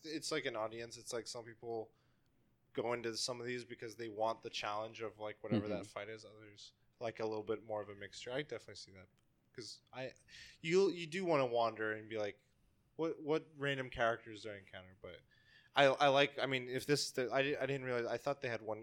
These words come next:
Speaker 1: other game under their belt, but for their first game, like, to tackle this, I'm curious where they build off of this from.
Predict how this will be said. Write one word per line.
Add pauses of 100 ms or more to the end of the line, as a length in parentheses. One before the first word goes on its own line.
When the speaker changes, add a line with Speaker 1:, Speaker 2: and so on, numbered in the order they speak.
Speaker 1:
other
game
under
their
belt,
but
for
their
first
game,
like,
to (520)
tackle
this,
I'm
curious
where
they
build
off
of
this
from.